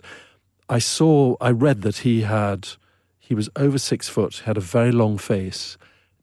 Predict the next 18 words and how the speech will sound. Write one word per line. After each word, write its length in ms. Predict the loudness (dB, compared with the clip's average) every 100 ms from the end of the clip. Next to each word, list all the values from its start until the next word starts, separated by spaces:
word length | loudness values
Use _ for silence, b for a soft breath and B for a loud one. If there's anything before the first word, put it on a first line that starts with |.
| -4
didn't 220 | -2 0
look 140 | -2
conventionally 800 | -2 -2 0 0 0 0 0 -2 -4 -4
like 200 | -2 -2
what 240 | -4 -4
movie 340 | 0 2 2
actors 220 | 0 -2 -8
are 60 |
supposed 240 | -4 -4 -4
to 60 |
look 180 | -8 -4
like, 160 | -4 -4
and 120 | -2
he 60 | -2
grew 240 | 2 2
up 100 | 2
in 80 | 0
a 80 | -2